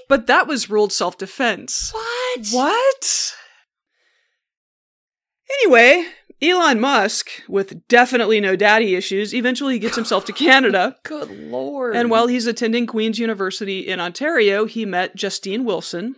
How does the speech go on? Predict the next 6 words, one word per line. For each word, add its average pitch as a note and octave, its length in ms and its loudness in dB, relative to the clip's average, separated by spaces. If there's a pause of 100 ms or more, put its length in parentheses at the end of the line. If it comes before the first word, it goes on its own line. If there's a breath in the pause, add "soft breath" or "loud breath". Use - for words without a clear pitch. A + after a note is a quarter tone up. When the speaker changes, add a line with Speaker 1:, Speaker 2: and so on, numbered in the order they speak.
Speaker 1:
September F#3 460 -10
two, G3 320 -6
nineteen F#3 340 -10
seventy-two, E3+ 540 -8
a F3 60 -6
Virgo, G#3 400 -2